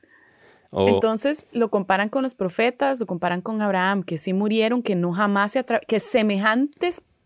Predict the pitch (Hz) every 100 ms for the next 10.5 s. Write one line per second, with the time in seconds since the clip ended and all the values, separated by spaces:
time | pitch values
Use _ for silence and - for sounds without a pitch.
0 | _ 269 226 208 - 254 247 - 302 320
1 | - - _ _ _ _ _ _ _ _
2 | _ _ _ - 220 214 208 202 196 190
3 | - _ _ _ _ _ _ _ _ _
4 | _ _ _ - 247 - 247 226 233 277
5 | 320 359 392 480 - - - - 92 -
6 | 185 180 214 190 202 190 190 180 214 339
7 | - _ _ _ _ _ _ _ - 233
8 | 247 254 349 339 320 262 233 247 294 311
9 | 247 226 196 226 302 - 311 254 240 247
10 | 302 370 - - -